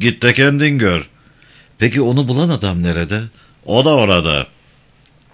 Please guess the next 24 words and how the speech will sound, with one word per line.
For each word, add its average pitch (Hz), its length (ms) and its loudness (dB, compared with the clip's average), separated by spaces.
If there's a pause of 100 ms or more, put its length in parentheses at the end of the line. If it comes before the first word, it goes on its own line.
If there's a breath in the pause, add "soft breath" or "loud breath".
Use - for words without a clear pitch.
(360 loud breath)
Peters 170 400 4
arabasına 123 640 -2
bindi. 73 500 -4
O 151 180 2
önde, 82 340 -2
Wallander 127 600 -2
arkada 120 400 -2
yola 92 320 -2
koyuldular. 78 720 -4
Karşılarına 131 760 -4
bir 113 140 -2
meydan 90 480 -2
çıktı. 76 540 -4 (200 soft breath)
Yolda 82 340 -4
zaten 82 460 -4
burada 92 320 -2
bitiyordu. 80 680 -4 (880 soft breath)
"Bundan 113 360 2
sonrasını 131 480 0
yürüyerek 131 600 0
gitmek 101 380 -2
zorundayız." 90 640 -2
dedi 85 180 -2
Peters. 82 580 -4